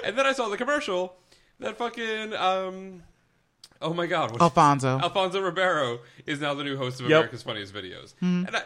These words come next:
Speaker 1: and, and I was, I wasn't even struck at the fact that Alfonso Ribeiro is now hosting it. I was struck by the fact that Tom Bergeron has actually been doing live, <laughs> like, new episodes of America's Funniest Videos, like, thirty years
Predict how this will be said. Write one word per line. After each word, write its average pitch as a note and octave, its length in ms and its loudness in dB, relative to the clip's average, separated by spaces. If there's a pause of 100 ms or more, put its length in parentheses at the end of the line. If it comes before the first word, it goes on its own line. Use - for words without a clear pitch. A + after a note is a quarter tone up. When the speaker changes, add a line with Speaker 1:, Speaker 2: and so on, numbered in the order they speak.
Speaker 1:
and, D3 260 -8
and D3+ 100 -6
I F3 140 -2
was, G3 220 -4 (400)
I D#3 80 0
wasn't F#3 240 -2
even F3 380 -6
struck F#3 320 -2
at E3 80 -6
the D3+ 60 -8
fact D#3 260 -4
that D3 340 -4 (360)
Alfonso D#3 320 -4
Ribeiro E3 440 0
is C#3 80 -4
now C3 100 0
hosting B2+ 380 -4
it. B2+ 200 -6 (240)
I - 120 -2
was G#3 100 -4
struck F3+ 220 -2
by E3+ 80 0
the D#3 80 -6
fact D#3 240 -6
that C3+ 300 -4 (380)
Tom A3+ 200 -6
Bergeron G#3 320 0
has E3 100 -2
actually E3+ 220 -2
been D3+ 180 -8
doing E3 320 -2
live, F3 540 -2
<laughs> - 60 -20
like, E3+ 200 -2 (340)
new F3+ 240 -6
episodes E3 480 -2
of C#3+ 60 -8
America's C#3+ 340 -6
Funniest D#3+ 260 -6
Videos, B2+ 500 -4 (440)
like, D#3+ 160 -6
thirty E3 400 0
years C#3+ 640 -4